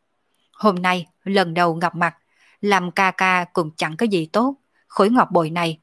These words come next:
đưa cho huynh đệ làm lễ gặp mặt, coi như là có chút tấm lòng. Thứ này không coi vào đâu, chính là một chút thành ý mà thôi." Dứt lời, liền thuận tay đưa qua một khối minh hoàng sắc ngọc bội. Quản sự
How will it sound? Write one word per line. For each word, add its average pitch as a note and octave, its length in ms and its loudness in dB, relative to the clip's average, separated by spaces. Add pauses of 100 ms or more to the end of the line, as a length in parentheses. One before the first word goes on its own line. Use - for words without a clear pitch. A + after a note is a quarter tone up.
đưa A#3 180 6
cho A#3 140 2
huynh G3+ 240 -2
đệ D#3+ 340 0
làm F#3 300 0
lễ E3+ 300 -2
gặp F#3 160 0
mặt, E3 180 -2 (600)
coi F#3+ 160 2
như F3 340 2
là E3+ 140 0
có F#3 140 -2
chút - 260 -4
tấm G3+ 160 0
lòng. F3 280 0 (640)
Thứ G#3 140 4
này E3+ 280 2
không F3 300 -2
coi F#3 180 0
vào E3+ 140 0
đâu, F3+ 260 -2 (260)
chính A3+ 160 4
là C#4+ 80 4
một F3 240 -2
chút D#4+ 220 0
thành F3 220 -4
ý F#3 200 -4
mà B3 220 0
thôi." G3 220 -4 (720)
Dứt E4 240 2
lời, E3+ 300 2 (200)
liền F3+ 280 2
thuận D#3+ 260 0
tay F#3 280 -4 (180)
đưa G3+ 120 6
qua F#3 180 0
một F3 200 -4
khối G3 300 -2
minh A3 260 2
hoàng E3+ 280 -4
sắc - 320 -4
ngọc F#3 300 -4
bội. D#3 260 -2 (880)
Quản E3 200 -2
sự E3 320 0